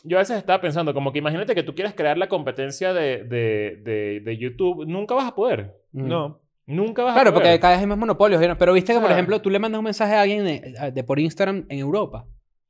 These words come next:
Speaker 1: Y regulado un poco de
Speaker 2: Regulado, porque
Speaker 3: Regulado
Speaker 2: los,
Speaker 3: esa
Speaker 2: en la
Speaker 3: mierda.
Speaker 2: Unión Europea es mucho más fuerte contra ese
Speaker 1: Claro,
Speaker 2: pedo
Speaker 1: tú
Speaker 2: porque
Speaker 1: ves,
Speaker 2: no hay
Speaker 1: tú ves
Speaker 2: mismo
Speaker 1: tu-,
Speaker 2: lobby.
Speaker 1: tus stats, tus analytics de Instagram y tú,
Speaker 2: Ujú.
Speaker 1: y, y te dicen, tienes... Eh,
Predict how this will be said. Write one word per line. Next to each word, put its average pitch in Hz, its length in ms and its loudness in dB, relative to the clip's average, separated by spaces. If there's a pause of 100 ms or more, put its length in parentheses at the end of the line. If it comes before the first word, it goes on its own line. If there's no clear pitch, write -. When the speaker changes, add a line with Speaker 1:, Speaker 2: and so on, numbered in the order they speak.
(160)
Speaker 1:
Y 123 140 -4
regulado 120 560 0
un 120 140 -6
poco 143 200 -8
de 185 80 -4
Speaker 2:
Regulado, 135 580 2
porque 120 160 2
Speaker 3:
Regulado 139 180 2
Speaker 2:
los, 139 80 0
Speaker 3:
esa 143 100 0
Speaker 2:
en 143 60 4
la 135 40 4
Speaker 3:
mierda. 143 120 2
Speaker 2:
Unión 139 140 2
Europea 151 440 4
es 156 80 -2
mucho 175 300 -4
más 165 220 -6
fuerte 165 340 0
contra 139 480 0
ese 147 180 -6
Speaker 1:
Claro, 160 220 4
Speaker 2:
pedo - 20 -6
Speaker 1:
tú 233 120 2
Speaker 2:
porque 170 100 4
Speaker 1:
ves, 165 60 -2
Speaker 2:
no - 80 -4
hay - 80 0
Speaker 1:
tú 170 60 4
ves 202 100 6
Speaker 2:
mismo 165 80 2
Speaker 1:
tu-, 165 60 2
Speaker 2:
lobby. 165 300 6
Speaker 1:
tus 143 180 0
stats, 165 600 0
tus 143 100 -6
analytics 131 580 -4
de 117 280 0
Instagram 135 680 -2
y 131 80 -10
tú, 135 140 -6
Speaker 2:
Ujú. 135 120 -6
Speaker 1:
y, 139 220 -10
y 123 220 -8
te 120 80 -6
dicen, 127 440 -4
tienes... 165 640 -6 (300)
Eh, 117 800 0